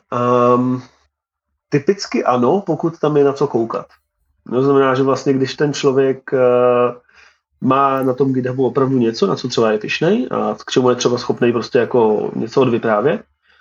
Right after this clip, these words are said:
tak nám to i dost často stačí místo, místo toho, aby, aby vypracovával třeba to zadání, který mu pošleme. A pokud je to samozřejmě jako relevantní technologie.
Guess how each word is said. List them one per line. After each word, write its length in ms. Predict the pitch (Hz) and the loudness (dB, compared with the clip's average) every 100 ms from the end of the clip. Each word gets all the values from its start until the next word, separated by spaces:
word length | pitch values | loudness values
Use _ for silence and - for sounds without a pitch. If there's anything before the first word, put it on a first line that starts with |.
| _ | _
tak 180 | - 131 | -4 0
nám 260 | 143 135 135 | 2 2 2
to 260 | 143 135 139 | 2 2 4
i 260 | 135 131 | 4 4
dost 160 | 131 120 | 2 -2
často 320 | - 127 143 | -4 -4 -4
stačí 440 | - 127 123 127 | -2 -2 0 0
místo, 500 | 123 120 - 127 120 | 0 0 -2 0 0
místo 340 | 117 117 - 127 | 0 -4 -4 -4
toho, 260 | 120 120 | -2 0
aby, 240 | 117 117 113 | 0 0 -2
aby 180 | 120 120 | 0 -2
vypracovával 680 | 117 117 135 123 120 120 | -2 -2 2 4 4 2
třeba 240 | 117 127 123 | 0 -2 0
to 80 | |
zadání, 400 | 123 110 104 113 | -2 0 0 -2
který 260 | 120 123 127 | -2 0 0
mu 100 | 139 | 0
pošleme. 480 | - - 117 156 214 _ _ _ _ _ _ _ _ - | -4 -8 -2 -2 -4 _ _ _ _ _ _ _ _ -4
A 840 | 120 123 120 120 120 120 113 117 - - | 0 2 4 4 4 2 0 -2 -8 -10
pokud 200 | 120 117 | -6 -2
je 60 | |
to 60 | 113 | -4
samozřejmě 340 | 113 107 110 | -4 -4 -4
jako 340 | 107 110 107 107 | -4 -6 -8 -4
relevantní 440 | 107 107 107 127 | -4 -2 -4 -8
technologie. 560 | - - 117 151 165 | -12 -10 -8 -4 -6